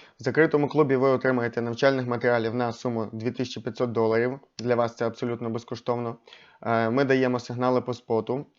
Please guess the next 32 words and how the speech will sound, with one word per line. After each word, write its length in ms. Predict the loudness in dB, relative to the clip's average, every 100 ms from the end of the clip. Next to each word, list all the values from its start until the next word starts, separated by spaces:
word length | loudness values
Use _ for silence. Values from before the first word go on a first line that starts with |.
| -20 -20 -8
Е, 240 | -2 -2
також 440 | 0 0 4 4 4
дуже 240 | 0 0
багато 400 | 2 2 4 2
різних 340 | 2 0 -4
ще, 260 | -4 -2 -2 -4 -8
е, 200 | -4 -2
пунктів 480 | 0 -2 -2 -2 -2
та 200 | 0 0
продуктів, 560 | 0 0 -2 -2 -6 -8 _ _
які 260 | -10 -2 0
ви 160 | 2 2
отримаєте 520 | 0 0 0 -2 -2
в 60 |
нашому 320 | -4 -6 -6 -6
закритому 480 | -4 -6 -4 -6
клубі. 280 | -4 -4 -4 -12 _ -20 -20 -4
Кому 200 | 0 2
цікаво, 560 | 2 4 4 2 -2 _
по 80 | -2
ссылкам 400 | 0 0 0 2
в 40 |
описі 340 | 2 0 -6 -6
пишіть 340 | -4 -4 -4
мені. 400 | -2 -2 -4 -8
Ціна 240 | -6 -2 -2
вступу 340 | -2 -4 -4
всього 280 | -8 -2 0
лише 240 | 0 -4
сто 160 | -6 -4
п'ятдесят 340 | -4 -4 -4
доларів 400 | 2 2 2 -2